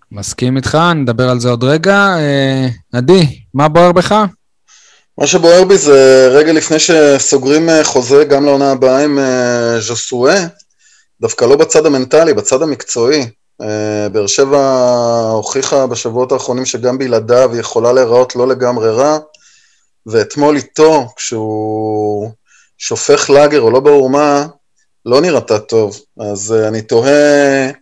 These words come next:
Speaker 2: איך הולכים לאזן את זה, ומה רוני לוי הולך לעשות עם הסיפור הזה.
Speaker 1: אכן סוגיה. מה שבוער בזה לפרגן למרסלו מלי, דווקא אחרי שהיה נראה לי שהגעתי למסקנה סופית לגביו, זה, אני אמרתי את זה לפני שבועיים, שלדעתי כבר הוא...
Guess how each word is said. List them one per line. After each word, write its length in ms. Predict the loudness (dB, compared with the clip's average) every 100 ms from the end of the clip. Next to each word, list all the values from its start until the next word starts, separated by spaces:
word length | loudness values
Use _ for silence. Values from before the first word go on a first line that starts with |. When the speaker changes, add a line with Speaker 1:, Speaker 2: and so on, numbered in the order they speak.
| _ -4
Speaker 2:
איך 120 | -4
הולכים 320 | -2 -4 0
לאזן 460 | 2 2 2 0 0
את 80 | 0
זה, 180 | 0 0
ומה 180 | 0
רוני 280 | 0 0 0
לוי 220 | 0 0
הולך 220 | 0 -2 -4
לעשות 280 | -4 -6
עם 80 | -10
הסיפור 460 | -12 -12 -10 -4 -2
הזה. 140 | -4 -8 _ _ _ _ _ _ _ _ _ _ -20 -20
Speaker 1:
אכן 280 | -10 -6 -4
סוגיה. 500 | -2 0 2 2 2 -2 -8 _ -20 -20 -2
מה 100 | 0
שבוער 340 | 2 4 4
בזה 220 | 4 2 2
לפרגן 500 | 0 -2 0 -2 -2
למרסלו 880 | -2 -2 -2 -2 -4 -2 0 0 0
מלי, 300 | 0 0 0
דווקא 360 | 0 -2 -2
אחרי 180 | -2 -2
שהיה 280 | -2 0 0
נראה 220 | 0 -2
לי 100 | -2
שהגעתי 800 | -2 -2 -4 -6 -6 -2 0 0
למסקנה 720 | 0 0 -2 -2 0 0 0 -2
סופית 540 | -2 -6 0 0 2
לגביו, 1000 | 0 0 0 -2 -4 -6 -6 -2 2 2
זה, 300 | 0 -2 -4
אני 100 | -6
אמרתי 180 | -4 -4
את 60 | -4
זה 100 | -4
לפני 160 | 0 0
שבועיים, 340 | 2 2 2
שלדעתי 400 | 0 0 -2 -2
כבר 140 | -2
הוא... 380 | -2 0 -2 -4